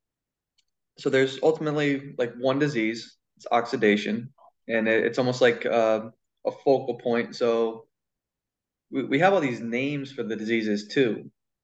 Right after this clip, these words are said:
Would it be far-fetched to say that you shouldn't even label it that way because it's all still that one thing? It's like, um, like Lyme disease. I don't know if that would apply. Like, are there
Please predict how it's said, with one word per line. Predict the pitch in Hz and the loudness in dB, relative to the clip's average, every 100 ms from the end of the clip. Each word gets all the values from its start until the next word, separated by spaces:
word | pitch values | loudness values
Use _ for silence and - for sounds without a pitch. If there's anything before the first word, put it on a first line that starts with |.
| _ _ _ _ _ _ _ | _ _ _ _ _ _ _
Would | - 131 | -2 2
it | 131 127 | 2 2
be | 135 135 131 | 2 2 0
far-fetched | - 131 127 135 127 - | 2 2 2 -2 -2 -6
to | 123 | -10
say | - 127 123 | -4 -2 0
that | 117 120 117 - - - _ _ _ | 0 0 0 -6 -20 -20 _ _ _
you | 120 | -8
shouldn't | 120 - 127 127 | -4 -2 0 0
even | 123 117 113 110 110 - _ _ _ | 0 -2 -2 -6 -10 -14 _ _ _
label | - 117 120 131 147 | -6 2 4 6 4
it | 143 | 4
that | 151 147 147 | 2 2 4
way | 165 208 - _ _ | 2 0 -8 _ _
because | - 123 117 | -8 -4 -4
it's | 110 | 0
all | 123 120 117 | 2 2 2
still | - 131 120 | 0 2 4
that | 117 117 | 4 2
one | 120 117 | -2 -2
thing? | 120 135 | -2 -2
It's | 127 - | -6 -2
like, | 113 110 - _ _ _ _ - | -2 -2 -10 _ _ _ _ -6
um, | 110 107 107 104 104 113 - _ _ _ _ _ _ _ - _ | -2 0 0 -4 -8 -16 -20 _ _ _ _ _ _ _ -20 _
like | 120 110 | -4 -2
Lyme | 117 123 123 127 | 0 2 2 2
disease. | 120 110 110 101 101 - - _ | 0 0 -2 -2 -4 -14 -20 _
I | 127 | 0
don't | 127 | 2
know | 123 | 2
if | 120 | 4
that | 127 113 | 4 4
would | 117 | 4
apply. | 107 123 117 107 | 2 2 4 4
Like, | 113 113 | 0 2
are | 127 135 | 2 4
there | 135 131 127 123 | 2 0 0 -4